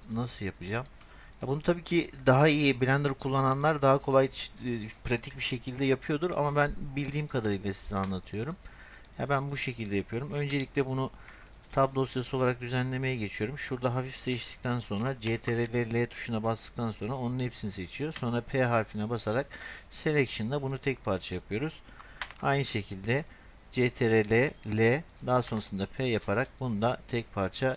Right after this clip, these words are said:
yapıyoruz. Daha sonrasında da şuna dikey yani Z olarak bakarak bunu tam şöyle, e, merkezi bir noktaya getiriyoruz. Evet, sanırım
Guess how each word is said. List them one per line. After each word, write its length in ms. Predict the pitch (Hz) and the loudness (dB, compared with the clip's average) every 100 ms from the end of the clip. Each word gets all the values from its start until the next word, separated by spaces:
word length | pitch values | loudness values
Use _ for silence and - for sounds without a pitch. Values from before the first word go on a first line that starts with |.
| - | -4
yapıyoruz. 720 | 98 113 - 101 90 131 - - - - - - - - - - - - | -4 -2 -2 -4 -4 -4 -6 -16 -20 -20 -20 -18 -18 -18 -20 -20 -10 0
Daha 160 | 143 | 0
sonrasında 680 | 139 143 135 123 135 131 127 | 0 -2 -2 -2 -2 2 4
da 160 | 113 123 - - - - - - - - | 4 2 -6 -20 -20 -20 -20 -20 -20 -14
şuna 460 | - - 127 120 123 113 | -8 -4 2 0 0 -8
dikey 380 | 110 - 120 101 - - | -8 0 2 0 -6 -10
yani 340 | 107 104 107 104 | -2 0 0 -2
Z 140 | 101 | 0
olarak 460 | 120 120 104 95 92 - | 2 2 2 0 -4 -4
bakarak 400 | 113 - 110 120 - - - - - - | -6 -2 -2 -2 -6 -20 -20 -20 -20 -10
bunu 300 | 120 123 123 | -6 -4 -2
tam 240 | 127 127 | 0 0
şöyle, 460 | - 101 92 98 117 139 - - - - - - - - - 95 | -2 -2 0 0 -2 -6 -18 -20 -20 -20 -20 -20 -20 -20 -14 -8
e, 360 | 90 90 90 95 | -6 -6 -6 -4
merkezi 640 | 104 107 107 113 113 104 | -2 -2 -2 -6 -6 -6
bir 180 | 101 98 | -4 -4
noktaya 540 | 101 - 101 101 113 - - - - - - | -4 -6 -4 -2 -2 -6 -20 -20 -20 -18 -8
getiriyoruz. 1160 | 110 110 - 95 92 90 113 117 - - - - - - - - - - - - - | -6 -6 -6 -6 -4 -4 -6 -6 -10 -12 -12 -14 -18 -20 -20 -20 -20 -20 -20 -16 -8
Evet, 200 | 98 95 | -6 -6
sanırım 480 | - 101 95 98 | -6 -4 -4 -6